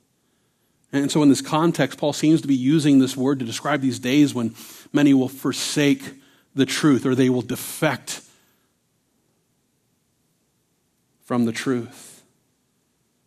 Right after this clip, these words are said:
Seems to me that this falling away from the faith corresponds to the spiritual scandalizing that Jesus mentions back in Matthew chapter twenty-four. And if so, then this apostasy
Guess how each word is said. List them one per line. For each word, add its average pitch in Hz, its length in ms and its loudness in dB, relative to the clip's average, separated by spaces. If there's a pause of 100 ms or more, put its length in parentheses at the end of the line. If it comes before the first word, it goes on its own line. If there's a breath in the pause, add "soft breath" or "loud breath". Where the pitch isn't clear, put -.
(720)
Seems 143 320 4
to 135 80 -2
me 135 120 6
that 127 100 0
this 117 200 -6
falling 139 480 0
away 131 260 0
from 127 220 0
the 117 80 0
faith 147 460 0
corresponds 131 800 0
to 139 120 -4
the 117 240 -2
spiritual - 1000 -2
scandalizing 117 1080 0
that 113 120 -4
Jesus 127 440 0
mentions 123 540 -2 (320 loud breath)
back 120 220 -2
in 117 100 -2
Matthew 117 320 -4
chapter 113 400 -6
twenty-four. 113 720 -6
And 117 80 -2
if 113 100 -6
so, 208 240 -4
then 131 220 0
this 123 160 -2
apostasy 127 960 -4